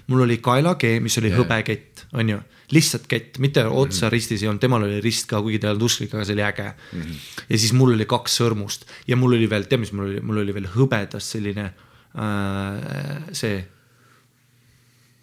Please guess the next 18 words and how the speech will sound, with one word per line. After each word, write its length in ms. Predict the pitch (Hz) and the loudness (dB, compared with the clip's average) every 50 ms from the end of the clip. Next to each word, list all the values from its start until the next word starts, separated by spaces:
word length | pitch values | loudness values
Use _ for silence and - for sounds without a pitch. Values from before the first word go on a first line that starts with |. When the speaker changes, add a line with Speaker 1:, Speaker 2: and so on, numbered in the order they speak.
| _ - | _ -4
Speaker 1:
mul 220 | 127 123 123 127 | -2 0 0 0
graveeringuks 800 | 127 - 120 123 117 143 165 165 147 127 110 104 101 92 - - | 0 0 0 2 4 6 6 6 6 4 2 0 -4 -8 -6 -2
raha 260 | 123 123 113 110 101 | -2 0 0 2 0
ei 80 | 104 113 | 2 0
olnud, 200 | 110 104 101 92 | 0 0 -2 -6
aga 140 | 98 - 104 | -8 -8 -6
sihuke 240 | 90 101 98 - 107 | -8 -8 -6 -6 2
hõbekett, 640 | 104 131 - 123 110 101 107 113 113 113 - - - | 2 2 2 2 0 0 0 -2 -2 -2 -8 -18 -12
kus 220 | - 110 101 98 - | -10 -10 -8 -6 -8
on 120 | 107 98 | -8 -8
siis, 180 | 87 98 95 - - - - - - | -8 -8 -10 -10 -14 -16 -18 -16 -4
sa 140 | - 127 117 | -4 -2 0
graveeriksid 520 | - 127 113 120 120 113 113 107 - 113 110 | 2 2 2 2 2 0 0 -4 -4 -6 -6
oma 160 | 104 107 107 110 | -4 -4 -2 -2
nime 220 | 113 107 104 98 92 92 | 0 0 -2 -2 -2 -6
või 80 | 98 95 | -6 -6
midagi. 380 | 95 92 95 95 104 - - - - - | -6 -8 -8 -8 -8 -10 -12 -12 -10 -8
Speaker 2:
Jaa. 180 | 95 85 82 80 | -6 -6 -6 -6